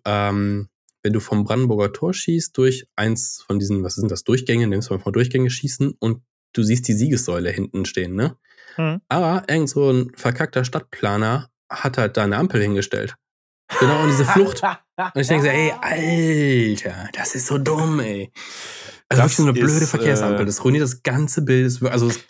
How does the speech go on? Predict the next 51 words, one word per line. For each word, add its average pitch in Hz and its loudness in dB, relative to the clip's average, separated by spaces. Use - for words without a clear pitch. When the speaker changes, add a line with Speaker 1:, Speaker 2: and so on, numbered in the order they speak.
Speaker 1:
ich, 123 -6
du 131 -6
kannst 190 0
es 120 -2
nicht - -2
schön 110 2
fotografieren. 98 -2
Das - -4
geht 123 2
nicht. - -10
Also 120 4
Speaker 2:
Also 110 4
Speaker 1:
es 101 -2
ist 95 -4
einfach 117 4
Speaker 2:
Wolfgang. 123 0
Speaker 1:
absolut 110 -2
hässlich. 98 -6
Speaker 2:
Wolfgang, 107 -2
ne, 120 2
der 113 2
jetzt 113 2
hier 120 2
Speaker 1:
<laughs> - 4
Speaker 2:
unseren 113 0
Podcast - -2
hört, 92 0
der 107 2
die 113 4
Ampel 113 0
dahingestellt 92 -2
hat, - 0
ne? 113 0
Speaker 1:
<laughs> - -20
Mach 117 4
Speaker 2:
Wir 110 4
Speaker 1:
weg, 131 6
Speaker 2:
wissen, 165 4
Speaker 1:
Junge. 107 0
Speaker 2:
du 113 4
hast 131 0
das 113 0
extra 131 -2
gemacht, 127 0
um 107 -2
uns 110 0
auf 104 -2
den 104 0
Sack 117 -2
zu 127 -4
gehen. 139 2